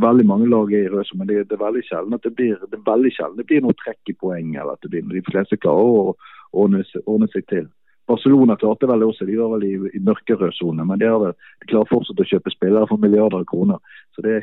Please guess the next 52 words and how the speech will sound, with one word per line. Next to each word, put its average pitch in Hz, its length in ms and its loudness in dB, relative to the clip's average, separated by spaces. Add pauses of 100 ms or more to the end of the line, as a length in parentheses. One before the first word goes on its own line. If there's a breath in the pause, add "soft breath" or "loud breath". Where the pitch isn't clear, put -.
<laughs> - 140 -12
det, - 240 -6 (500 loud breath)
det, 117 120 6 (200)
det 123 160 4
systemet 107 400 0
der, 92 240 0
synes 117 220 -2
du 110 80 2
jeg 98 180 0
er, 87 240 -2 (160)
er 95 160 -2
jo, 85 140 -2 (100)
er 98 220 -4
jo, 85 80 -6 (260)
er 95 140 -8
jo 95 100 0
fascinerende. 82 600 -6 (100)
Men, 90 300 -6
eh, - 560 -12 (580)
men, 85 220 2 (180)
men 90 380 4
jeg, 87 320 0
eh, 85 560 -2 (100)
men, 95 320 2
nei, 98 220 2
men 98 160 2
absolutt, 95 420 0
de 90 80 -4
må, 95 240 2
de 104 120 0
må 110 180 6
selge 92 260 -2
spillere, 92 400 -2
men 120 140 2
du - 80 2
må 143 100 4
ha 143 80 4
en 135 80 -2
god 143 160 2
plan, 98 300 0
og 117 80 0
da 135 100 2 (380)
føler 131 260 0
jeg 87 140 -6
at - 100 -20
på 92 80 -12
herresiden 110 540 -4
så 113 100 -2
har 107 80 -4
det 98 140 -6
vært, - 320 -12
eh, - 480 -10